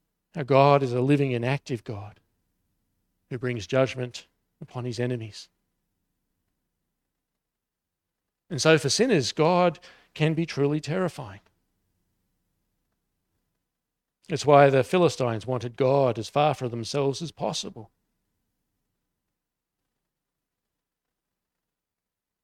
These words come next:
But the lesson here is not for the Philistines, but for the Israelites. They had forgotten his glory. Remember, they were living their lives their own way. They had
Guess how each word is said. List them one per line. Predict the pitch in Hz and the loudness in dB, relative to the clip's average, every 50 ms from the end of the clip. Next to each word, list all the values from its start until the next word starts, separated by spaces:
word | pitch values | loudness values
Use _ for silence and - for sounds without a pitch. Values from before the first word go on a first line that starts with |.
| _ - | _ -12
But | 160 156 | -8 -2
the | 151 | 0
lesson | 143 160 175 - - 196 | 2 2 2 0 -2 -6
here | 139 147 180 180 | -4 -2 -2 -2
is | 170 156 143 | -2 -4 -4
not | 156 180 202 208 _ | -4 -6 -6 -8 _
for | - 180 | -14 -14
the | 165 | -14
Philistines, | - - 165 147 143 135 - - 127 123 127 120 | -8 -6 -4 -4 -4 -4 -6 -8 -8 -8 -8 -8
but | - 143 135 - | -8 -10 -10 -10
for | - 139 | -12 -10
the | 135 127 127 | -6 -4 -4
Israelites. | 131 127 - 127 113 110 104 101 110 - - - _ _ _ _ _ _ - - _ - | -4 -4 -6 -10 -12 -12 -12 -14 -16 -18 -20 -20 _ _ _ _ _ _ -20 -20 _ -2
They | - 175 196 202 | 2 2 2 4
had | 185 202 208 190 | 2 0 -2 -4
forgotten | 175 156 156 165 175 170 151 | -4 -2 -2 -2 -4 -2 -6
his | 175 160 - | -8 -6 -4
glory. | - 160 170 180 180 156 131 117 _ _ _ _ _ _ _ _ _ _ _ _ _ _ _ _ _ _ _ _ _ - | -2 -2 0 0 0 -4 -6 -8 _ _ _ _ _ _ _ _ _ _ _ _ _ _ _ _ _ _ _ _ _ -4
Remember, | 156 156 175 185 185 175 | 0 2 2 2 2 4
they | 165 175 185 | 4 4 4
were | 180 175 | 4 4
living | 180 180 180 180 175 | 4 4 4 4 2
their | 175 165 | 2 2
lives | 156 151 156 156 165 160 - | 4 2 2 2 0 -2 -2
their | - 139 135 | -4 -2 0
own | 139 147 156 160 156 | 2 2 0 0 -2
way. | 139 131 127 120 117 _ _ _ _ _ _ _ - | -4 -8 -10 -12 -16 _ _ _ _ _ _ _ -2
They | - 165 160 | 0 2 2
had | 156 160 170 160 - | 4 2 0 -2 -4